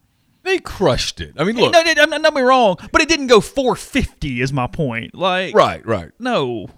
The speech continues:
Speaker 1: I mean, I think if someone
Speaker 2: The
Speaker 1: like
Speaker 2: net is very high. That's a good point. That is a very high net.
Speaker 1: Oh, I, I don't. Again, <laughs> I'm not arguing at all. I'm, I'm.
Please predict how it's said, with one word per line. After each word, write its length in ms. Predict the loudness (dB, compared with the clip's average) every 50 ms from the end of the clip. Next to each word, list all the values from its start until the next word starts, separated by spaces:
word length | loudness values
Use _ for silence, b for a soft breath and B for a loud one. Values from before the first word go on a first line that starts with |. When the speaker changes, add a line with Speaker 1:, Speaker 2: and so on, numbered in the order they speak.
| _ _ _ _ _ _ _ 0
Speaker 1:
I 40 | 2
mean, 100 | 4 4
I 60 | 4
think 240 | 4 2 -2 -4 -6
if 260 | -10 -14 _ -12 -4 0
someone 220 | 2 2 4 4
Speaker 2:
The 80 | 6 6
Speaker 1:
like 80 | 8
Speaker 2:
net 120 | 8 8 8
is 140 | 8 6 6
very 280 | 6 6 6 6 4 2
high. 220 | 2 0 0 0
That's 140 | -2 -4 -4
a 40 | -4
good 160 | -4 -4 -4
point. 280 | -6 -8 -10 -8 -4 -2
That 120 | -2 0
is 80 | 0 0
a 80 | -2 -4
very 440 | -6 -4 -2 0 2 2 2 0
high 220 | -2 -4 -6 -6 -6
net. 420 | -8 -8 -10 -12 -14 -18 -20 -20 _ _ _ _ -6
Speaker 1:
Oh, 80 | -4 -4
I, 220 | -4 -4 -6 -4
I 40 | -2
don't. 220 | 0 0 0 -4 _ _ _ _ _ _ _ _ _
Again, 460 | -4 2 4 4 4 4 2 -2 -10 -16 _ _ _ _ _ _ _ _ _ _ _ _ _ _ _ _ _ _ _ _ _
<laughs> 880 | _ _ _ _ _ _ _ _ _ _ _ _ _ _ _ _ _ _
I'm 300 | -2 0 2 2 2 2
not 160 | 2 2 2
arguing 480 | 4 4 2 2 0 -4 -8 -8 -10 -8
at 100 | -2 0
all. 240 | 0 0 0 0 -2
I'm, 220 | -4 -4 -4 -6 -4
I'm. 320 | -4 -4 -4 -4 -6 -10